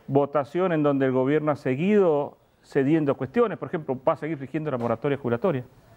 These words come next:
Esto que ya se había aprobado en la ley base de Cámara de Diputados se ha dejado de lado por, por acuerdos que hay,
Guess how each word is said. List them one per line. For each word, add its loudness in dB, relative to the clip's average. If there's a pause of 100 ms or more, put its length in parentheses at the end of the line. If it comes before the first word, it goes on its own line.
(1000)
Esto 0
que 0
ya 2
se -6
había 2
aprobado 0
en -2
la -2
ley 0
base 0
de -6
Cámara -2
de -2
Diputados 0
se -2
ha 2
dejado 0
de 2
lado 0 (460)
por, -4
por -2
acuerdos 0
que -2
hay, -2